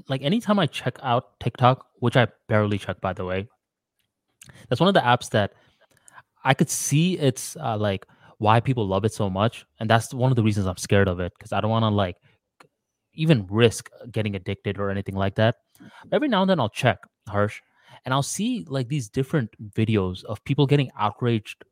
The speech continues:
by different things. There was another video, uh, that,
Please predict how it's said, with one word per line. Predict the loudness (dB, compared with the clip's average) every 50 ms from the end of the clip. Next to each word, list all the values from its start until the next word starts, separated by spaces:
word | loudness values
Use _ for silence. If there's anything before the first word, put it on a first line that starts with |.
| _ _
by | -6 -6
different | -6 -6 -8 -10 -10 -14 -12 -8
things. | -8 -8 -8 -10 -16 -20 _ _ _ _ _ _ _ _ _ _ _ _ _
There | -2 0 0
was | 2 0
another | 0 -2 0 0 0 0 0 0
video, | 0 -2 -4 -4 -6 -8 -8 -12 -16 _ _ _ -8
uh, | -6 -4 -4 -4 -2
that, | 0 2 2 2 0 -2